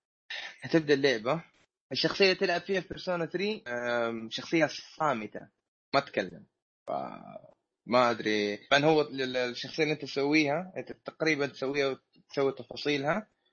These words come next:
وما ت-، ما تتكلم. هذا بالنسبة لبيرسونا ثري. فالقصة إنه هو هيروح لمدرسة ثانوية اسمها جيكو كان أو شيء زي كذا.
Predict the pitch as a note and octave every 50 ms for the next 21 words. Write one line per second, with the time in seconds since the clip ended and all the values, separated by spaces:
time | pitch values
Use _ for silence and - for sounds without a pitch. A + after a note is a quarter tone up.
0 | _ _ - - D3+ D3+ D3+ D3 F3 F3+ E3+ F3 - - - D3+ D#3 - - -
1 | - - G2 F#2+ F#2 F2+ G2+ - _ _ _ _ _ _ - A#2 A2+ A#2 A2 A2
2 | A2+ B2 A#2+ - G#2+ G2+ - G#2+ - - A#2 A2 G#2 G#2 - A2+ G2+ - - _
3 | _ _ _ _ _ _ _ - C#3 D3+ D#3+ D#3+ G3 F#3+ - - G3 F#3+ F3+ F3
4 | F3 E3+ E3 E3 D#3+ D#3+ D#3 D#3 D#3 D3+ D3 D#3+ E3 D#3 D#3 D#3 D#3 E3 E3 E3
5 | D3 D3+ D3+ D3 D#3 D3 C#3+ C#3 - C#3 - - C3+ A#2 A#2+ A#2+ B2+ D3 D#3 D3+
6 | C#3+ C#3 C#3 C#3 C#3 C#3 C#3 - - A#2 G#2+ A2+ B2+ C3 - C3+ B2 - B2+ A#2+
7 | A2+ G#2 G#2+ G#2 - B2 A#2 A2+ G#2 - G#2 - B2+ A2+ A#2 A2+ A2+ A2+ A2+ A2+